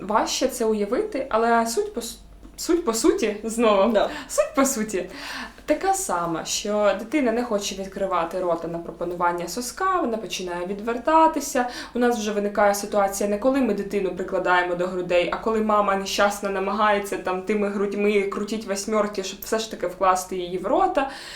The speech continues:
Speaker 1: Коли дитина починає кричати, груди вдається вкласти, але ж тут дитині легше відмовитися, бо вона може не смоктати,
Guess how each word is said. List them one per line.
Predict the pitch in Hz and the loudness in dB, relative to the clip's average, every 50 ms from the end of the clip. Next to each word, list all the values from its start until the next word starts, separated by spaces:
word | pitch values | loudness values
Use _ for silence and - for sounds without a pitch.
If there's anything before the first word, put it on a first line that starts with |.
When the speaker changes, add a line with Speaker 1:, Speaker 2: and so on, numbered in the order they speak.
| - - | -10 0
Speaker 1:
Коли | - 254 262 | 2 4 4
дитина | 220 226 220 220 202 202 | 4 2 0 0 0 0
починає | 196 196 185 - - 202 190 180 180 185 | 0 0 -2 -6 -6 -4 -4 -4 -4 -4
кричати, | - 196 - - 202 180 170 170 - 170 | -6 -8 -6 -2 2 2 2 2 2 -2
груди | 175 196 202 196 175 180 | -2 0 0 0 0 -2
вдається | 175 170 185 185 175 196 190 190 - - 185 | -2 0 -2 -2 0 0 -2 -2 -4 -6 -8
вкласти, | - - - 269 294 311 311 302 311 - - 240 233 - - - - - | -8 -4 0 2 4 4 4 2 0 0 -2 -2 -2 -2 -12 -14 -10 -6
але | 196 190 196 202 | -2 2 2 2
ж | 202 - - | 2 2 0
тут | 349 349 254 | 2 2 2
дитині | 208 226 220 254 254 254 233 | 2 0 0 2 4 4 6
легше | 220 220 226 226 226 - 240 | 6 6 4 4 2 -4 -4
відмовитися, | 226 226 220 233 240 240 226 202 - - 175 - - 180 - | -4 -2 -2 0 0 2 0 0 -4 -6 -10 -10 -10 -10 -10
бо | 185 | -8
вона | 196 196 214 | -4 -2 -2
може | 220 220 226 214 208 190 180 180 185 - | 0 0 0 0 0 -2 -6 -6 -6 -4
не | 196 202 202 | -2 -2 0
смоктати, | 202 - - 202 190 - - 185 175 170 175 170 165 165 165 - | -2 -2 -6 -8 -8 -6 -4 -2 -2 -2 -2 -2 -2 -2 -2 -4